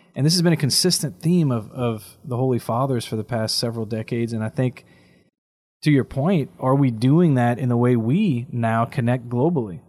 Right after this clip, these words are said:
through the way we communicate, the social media things we participate in,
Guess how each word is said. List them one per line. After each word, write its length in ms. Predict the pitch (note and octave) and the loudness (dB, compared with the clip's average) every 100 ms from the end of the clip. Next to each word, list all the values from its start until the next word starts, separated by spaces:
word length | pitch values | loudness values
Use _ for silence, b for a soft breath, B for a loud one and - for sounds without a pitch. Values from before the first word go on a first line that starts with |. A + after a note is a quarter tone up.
| _ | _
through 260 | B2 A2+ - _ - | -2 -2 -4 _ -6
the 80 | A#2+ | -2
way 160 | A2+ | 0
we 100 | A#2+ | 0
communicate, 720 | B2+ C#3 A#2 A2+ - C3 D3 - | 0 0 0 -2 -2 -2 -2 -8
the 80 | |
social 360 | A#2 A#2+ A#2+ C3 | -6 -4 -2 0
media 260 | A#2+ B2 C3 | 0 0 -2
things 300 | C3 C3 C3 | -2 -2 -2
we 60 | |
participate 640 | C3+ C3 C3 - - A2+ | -4 -4 -4 -4 -4 -2
in, 240 | A2 A#2+ | 0 -2